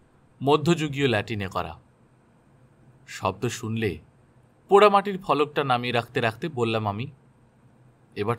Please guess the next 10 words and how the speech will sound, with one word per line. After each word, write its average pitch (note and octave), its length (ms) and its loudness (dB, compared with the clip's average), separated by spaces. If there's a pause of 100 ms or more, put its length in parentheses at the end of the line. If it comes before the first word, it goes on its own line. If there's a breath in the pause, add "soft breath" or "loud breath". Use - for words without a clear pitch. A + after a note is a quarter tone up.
তোমার C3 260 0
মত D3+ 180 -2 (100)
কি?" E2 180 -16 (1200)
"তোমার?" A#2 260 0 (800)
স্বভাবসুলভ G3+ 680 0
চটপটে D#3 440 0
গলায় C#3+ 220 4
জিজ্ঞেস C3 320 -4
করল C3 240 -4
লিও। A#2+ 300 -6